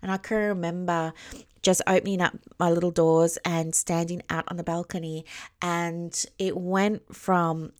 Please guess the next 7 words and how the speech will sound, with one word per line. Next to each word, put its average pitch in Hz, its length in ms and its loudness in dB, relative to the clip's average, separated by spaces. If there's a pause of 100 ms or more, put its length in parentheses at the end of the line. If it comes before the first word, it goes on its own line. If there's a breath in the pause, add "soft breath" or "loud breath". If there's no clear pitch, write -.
you 175 160 -6
know, 160 180 0
like, 165 260 -2
sort 170 180 -4
of 160 200 2 (140)
daylightish 160 920 2 (360 loud breath)
to 160 460 6